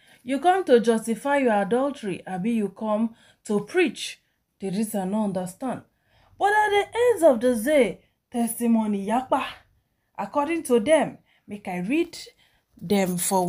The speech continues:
una. Yul Edochie Church is no jokes.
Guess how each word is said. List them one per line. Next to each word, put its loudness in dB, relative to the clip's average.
una. -2
Yul 6
Edochie 0
Church -6
is -8
no 2
jokes. -6